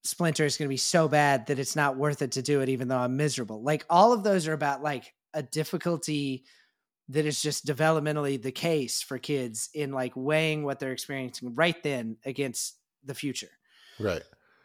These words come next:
Speaker 1: And so that seems like a part of w-, like, one of your biggest roles is to help them with that.
Speaker 2: Hundred percent. And h-, helping them work through, they're gonna be hitting a lot of adversity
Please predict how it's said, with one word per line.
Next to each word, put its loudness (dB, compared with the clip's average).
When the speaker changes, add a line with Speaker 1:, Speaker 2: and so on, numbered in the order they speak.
Speaker 1:
And 2
so 4
that 6
seems 0
like 2
a 0
part 4
of -4
w-, -6
like, 0
one 2
of -2
your 0
biggest -2
roles -2
is -4
to -4
help -4
them -6
with -10
that. -10
Speaker 2:
Hundred 2
percent. 2
And 0
h-, -8
helping 2
them 4
work 4
through, 2
they're 2
gonna 4
be 0
hitting -2
a -4
lot -2
of -6
adversity -6